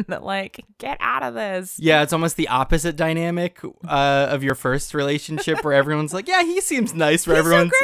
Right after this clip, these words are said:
Speaker 1: great.
Speaker 2: yeah, everyone's like,
Speaker 1: <laughs>
Speaker 2: "Uh, maybe you should back up," and you're like, "No, I'm good."
Speaker 1: <laughs> Yeah. So, so the other thing about, like, this relationship, um, I had a friend, another friend who used to be a therapist who, like, reflected this back to me. He's like, "Well, you guys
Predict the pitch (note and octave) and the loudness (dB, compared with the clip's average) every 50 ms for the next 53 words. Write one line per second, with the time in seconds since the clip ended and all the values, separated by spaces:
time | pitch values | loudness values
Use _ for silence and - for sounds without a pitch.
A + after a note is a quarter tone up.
0 | C#5 C#5+ C5+ F3+ E3+ D#3 E3 F3 F3+ F#3 F3+ F3+ E3 D#3 D3 D3+ - - F3 F#3 | 4 4 4 4 6 4 4 4 4 2 2 2 0 -2 -2 -2 -2 2 4 6
1 | F#3 F#3 F#3 F3+ F#3 F#3+ G#3 A#3+ C4 C#4 - E4 D#4+ G#3 G3 F3 F3 F#3 - G#3 | 6 6 6 4 4 2 0 0 -2 -2 -2 -2 -2 2 2 2 2 2 0 -2
2 | G#3+ G#3 - F3+ D#3+ E3+ E3 D#3+ D#3+ D#3+ - A3+ B3 B3+ B3+ B3+ B3+ B3+ A#3 G3+ | -4 -4 -4 -6 -6 -4 -2 -2 -2 -4 -4 -4 -2 0 0 0 0 -2 -2 -2
3 | F#3+ F3 D#3+ E3 E3 D#3+ D#3 G#4+ - - C5+ A#4+ - C4 A3+ - D#3+ E3+ D#3+ D3+ | -2 0 0 0 -2 0 -2 -2 -2 -4 -6 -6 -6 -6 -4 -2 0 0 2 2
4 | D3+ D3 D3+ - - - - - - - _ - - - C4 - - - G3 - | 0 -2 -4 -6 -10 -20 -20 -20 -20 -20 _ -8 -2 0 0 0 0 -4 -6 -4
5 | D#4 D#4 C#4+ C#4 - - B3+ C#4+ G4 F#4+ - - G#3 G3+ G3 G3+ G3 E3+ - - | -4 -2 -2 -4 -6 -6 -6 -6 -6 -6 -4 -4 -2 -2 -2 -2 -4 -6 -4 -4
6 | F3+ F3+ D#3+ D3+ D3 D3 D3 D3 - - D3 C#3+ C#3+ - - D#3 D3 D3+ D3 D3 | -4 -2 0 0 2 2 2 0 0 0 0 0 0 -2 -6 -4 0 2 2 2
7 | D#3 - - - - - D#3 D#3+ D3+ D3 D3+ D3 D3 - E3+ D#3+ D3+ - D3+ C#3+ | 0 -2 -8 -10 -10 -6 -2 0 0 2 0 0 -2 -4 -6 -8 -6 -2 -2 0
8 | C#3+ C#3+ - - - - - - _ _ _ _ _ - F#3 E3 D#3+ D#3+ D3+ C#3+ | 0 0 -2 -6 -18 -20 -20 -20 _ _ _ _ _ -4 -2 0 0 0 0 -4
9 | - - - - - - - G3+ G#3+ G#3+ A3 G3 F3+ E3 - D#3 D3+ D3 C#3+ D3 | -6 -10 -12 -14 -12 -6 -4 -2 -2 0 -2 -2 -2 -2 -4 -4 -4 -4 -4 -4
10 | - - E3 F#3 F#3+ D4 G4 - - D3+ D3+ D3 D#3 C#3 C#3 - - D3 C#3+ C#3+ | -6 -4 -2 -2 0 0 -2 -2 -4 -6 -8 -8 -10 -10 -10 -10 -10 -10 -8 -8
11 | C#3+ - C3+ C3 C#3+ - - C#3+ - - - D3 C3 B2+ - - D3 - - C#3+ | -8 -8 -10 -12 -10 -8 -8 -8 -8 -6 -8 -8 -8 -8 -6 -6 -6 -4 -4 -4
12 | D3 - C#3+ D3+ D3+ - - D3 - - - - C#3+ C#3+ D3+ D#3+ D#3 D#3 E3 D#3+ | -6 -6 -8 -10 -8 -6 -6 -6 -6 -8 -10 -12 -12 -12 -10 -8 -8 -6 -6 -6
13 | D#3 - F#3 G3+ G#3 G#3+ G#3+ A3+ A3 G#3+ F#3 F3+ | -8 -6 -8 -6 -6 -4 -4 -4 -4 -4 -4 -6